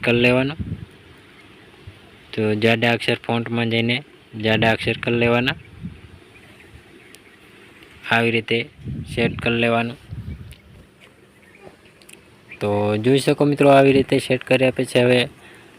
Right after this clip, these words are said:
તમારી ચેનલનો લોગો હોય એ પણ સેટ કરવાનો રહેશે. આવી રીતે મેં બનાવી લીધેલ છે. આવી રીતે લોગો સેટ કરીને અહીં રાખી દેવાનો ખૂણામાં. તો હવે પછી સિંગરનું નામ લખવાનું રહેશે. તો મિત્રો,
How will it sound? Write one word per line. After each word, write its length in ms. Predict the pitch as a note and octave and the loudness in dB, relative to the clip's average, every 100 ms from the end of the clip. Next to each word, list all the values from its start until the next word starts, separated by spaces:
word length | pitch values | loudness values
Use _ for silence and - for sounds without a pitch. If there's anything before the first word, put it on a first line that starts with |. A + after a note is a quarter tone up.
| - | -2
તમારી 300 | A#2 A#2+ A#2+ | 2 4 4
ચેનલનો 440 | A#2 A#2+ A#2+ A#2+ A2+ | 2 2 2 0 2
લોગો 340 | A2 G#2+ A#2 | 2 4 4
હોય 220 | A#2 A#2 - - - - - A#2+ | 4 2 -8 -20 -20 -20 -6 0
એ 80 | |
પણ 240 | A#2 C3 A#2 | 0 2 0
સેટ 320 | - A2+ - | 0 -2 0
કરવાનો 400 | A#2 A#2 A#2 A#2 | 0 2 0 0
રહેશે. 320 | A2+ A2+ B2 - - - - - - - - _ - - _ - | 0 0 -2 -6 -14 -20 -20 -20 -20 -20 -20 _ -20 -20 _ -2
આવી 220 | A2+ A#2 | 0 0
રીતે 160 | A2+ A#2 | 0 -2
મેં 320 | A2+ A2+ G#2+ | -2 -2 -2
બનાવી 380 | A2 A2+ A#2 A2 | -2 0 0 0
લીધેલ 260 | G#2+ A#2+ A2 | -2 -2 0
છે. 140 | C3+ - - - - - | -2 -4 -12 -16 -20 -8
આવી 240 | A#2+ A2+ | 0 2
રીતે 220 | A2+ A2 A2+ | 2 0 0
લોગો 480 | G#2+ A2 A2+ A#2 - - - - - | 2 2 2 0 -2 -20 -20 -14 -2
સેટ 180 | A#2 - | 0 2
કરીને 360 | A#2 A2+ A2+ | 2 2 2
અહીં 240 | A2+ A2+ A2+ | 2 2 2
રાખી 320 | A2 - A#2+ | 0 0 0
દેવાનો 340 | A#2 A#2 A2+ | 0 0 -2
ખૂણામાં. 480 | - G#2+ G#2+ A2 C3+ - - - - - - - - - | -4 -2 0 -2 -6 -14 -20 -20 -20 -20 -20 -20 -12 0
તો 40 | |
હવે 200 | G#2+ A#2 | 2 4
પછી 500 | A#2+ B2 - B2 B2 - - - - - - | 2 0 2 0 0 -8 -20 -20 -20 -8 0
સિંગરનું 580 | B2 A#2+ A#2+ A#2+ A#2 A2 | 0 2 2 2 0 0
નામ 200 | A#2 A2+ | 0 0
લખવાનું 460 | A2+ - A2 A2 G#2 | -2 0 -2 -2 -4
રહેશે. 280 | G#2 A#2+ | -4 -6
તો 140 | A#2 A2+ | -6 -6
મિત્રો, 280 | A2+ - | -6 -8